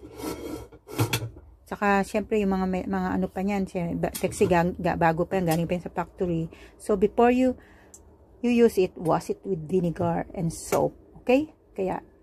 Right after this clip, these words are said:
ayan, tignan nyo. Tata-, ready na ang aking vinegar para sa paghuhugas ng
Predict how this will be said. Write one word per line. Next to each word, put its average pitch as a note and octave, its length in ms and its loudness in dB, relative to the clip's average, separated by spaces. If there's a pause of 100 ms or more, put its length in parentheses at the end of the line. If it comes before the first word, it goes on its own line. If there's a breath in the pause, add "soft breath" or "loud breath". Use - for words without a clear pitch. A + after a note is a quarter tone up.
(220)
ayan, E3 320 0 (180)
tignan E3+ 300 -6
nyo. D#3 80 -4 (160)
Tata-, - 180 -10 (380 loud breath)
ready F3+ 320 4
na F#3 160 -2
ang F#3 160 -4
aking F#3 400 -6
vinegar E3+ 560 0 (560)
para E3 160 -2
sa - 160 -12
paghuhugas E3+ 560 2
ng D#3+ 160 -4